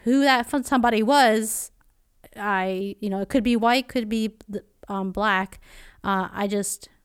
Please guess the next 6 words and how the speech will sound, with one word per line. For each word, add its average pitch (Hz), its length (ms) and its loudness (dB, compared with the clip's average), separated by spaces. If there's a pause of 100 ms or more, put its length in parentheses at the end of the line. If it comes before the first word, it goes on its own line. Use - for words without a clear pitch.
(280)
was, 196 180 -4
like, 185 220 -2
really 185 720 -2 (280)
not 180 240 -4
even 170 240 -8
trying 160 600 -8